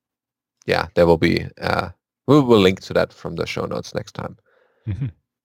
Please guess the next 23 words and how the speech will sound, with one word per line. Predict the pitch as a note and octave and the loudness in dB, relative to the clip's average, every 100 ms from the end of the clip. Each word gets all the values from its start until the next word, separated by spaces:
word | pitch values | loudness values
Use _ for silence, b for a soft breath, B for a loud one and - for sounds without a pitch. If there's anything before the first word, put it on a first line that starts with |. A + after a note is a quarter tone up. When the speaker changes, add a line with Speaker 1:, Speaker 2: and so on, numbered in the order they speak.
| _ _ _ _ _ _ - | _ _ _ _ _ _ 0
Speaker 1:
And | C3+ | 4
so, | B3 | 6
yeah, | A3 G3+ A#2 - | 6 4 0 -10
so | - - A#2 A2+ | -10 0 4 4
that | A2 A2 | 2 0
was | G#2+ - | -4 -4
Asia | D#3+ F#3 | 0 0
B | F3 | 2
S | F#3+ | 0
D | F#3+ | -2
con, | F#3 F#3 G3+ A#3 _ - | 0 2 2 -4 _ -4
and, | F2+ F#2+ F#2 F#2+ F#2+ - | 0 2 2 0 -4 -2
um, | G2 F2+ F2+ F#2 F2+ F#2 _ _ _ _ _ | 2 2 4 2 0 -10 _ _ _ _ _
we | F2+ F#2 F2+ F2 | -4 -2 0 -2
have | F2 F#2 F2+ - | 0 2 2 2
another | F#2+ E3+ | 2 2
item, | C#3+ E3 F3 E3 | 4 0 0 -6
of | - | 0
course, | E3+ F#3 E3 | 2 2 -2
in | |
this | E3 E3+ | -4 -2
week's | D#3+ - | -4 0
episode. | E3 F3+ - E3+ E3+ | -2 0 2 2 2